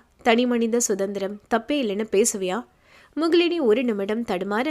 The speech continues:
நிலவன் வெற்றி பெற்ற பார்வையில் பேசினான். "இங்க எதுவுமே அவனவனுக்கு நடக்கும் வரை தப்பில்ல. ஜட்ஜ்மெண்டல் பீப்பிள், பிராட் மைண்டட் பீப்பிள் எல்லாமே இங்க முகமூடி தான். மனுஷங்களோட முகமூடி இல்லாத முகம் ரொம்ப ரொம்ப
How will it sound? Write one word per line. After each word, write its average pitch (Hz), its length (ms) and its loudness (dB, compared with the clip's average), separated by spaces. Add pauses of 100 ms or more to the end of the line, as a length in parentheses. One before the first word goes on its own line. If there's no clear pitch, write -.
(180)
நிலவன் 240 460 2
வெற்றி 196 280 -4
பெற்ற 277 280 -2
பார்வையில் 226 480 -2
பேசினான். 202 460 -2 (800)
"இங்க 240 180 6 (100)
எதுவுமே 247 420 0
அவனவனுக்கு 214 640 0
நடக்கும் 202 420 -4
வரை 190 180 0
தப்பில்ல. 185 440 -2 (440)
ஜட்ஜ்மெண்டல் 240 640 2
பீப்பிள், 190 380 -2 (380)
பிராட் 220 340 2
மைண்டட் 185 340 -4
பீப்பிள் 208 340 0
எல்லாமே 208 360 0
இங்க 208 180 -2
முகமூடி 196 460 -2
தான். 180 220 -6 (200)
மனுஷங்களோட 202 640 0
முகமூடி 214 440 0
இல்லாத 196 360 0
முகம் 208 360 -2
ரொம்ப 240 260 0
ரொம்ப 226 200 0